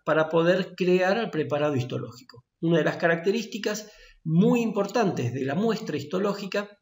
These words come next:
es que tiene que ser representativa. ¿Qué significa que sea representativa? Significa que el fragmento que nosotros tomemos tiene que ser representativo del órgano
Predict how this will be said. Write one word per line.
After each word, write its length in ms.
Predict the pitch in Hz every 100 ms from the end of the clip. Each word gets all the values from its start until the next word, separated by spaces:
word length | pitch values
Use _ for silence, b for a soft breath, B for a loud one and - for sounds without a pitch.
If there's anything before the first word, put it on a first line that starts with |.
| _ -
es 120 | 175
que 120 | 196
tiene 280 | 233 247 247
que 100 | 190
ser 320 | - 214 -
representativa. 1040 | 170 208 214 208 185 170 160 127 107 107 - B B B B -
¿Qué 120 | 277
significa 460 | 247 233 220 220 202
que 80 |
sea 180 | 170 202
representativa? 1040 | 175 165 147 147 139 147 226 240 151 117 - -
Significa 800 | - 190 196 196 180 117 113 -
que 100 | -
el 100 | 139
fragmento 540 | 123 139 147 226 240 226
que 120 | 208
nosotros 540 | 190 208 196 202 -
tomemos 560 | - 233 233 170 175 175 B B B -
tiene 240 | 214 214
que 120 | 214
ser 280 | - 220 -
representativo 1200 | 170 180 196 202 190 - 202 196 196 196 254 269 269
del 200 | 208 202
órgano 720 | 214 208 196 190 226 247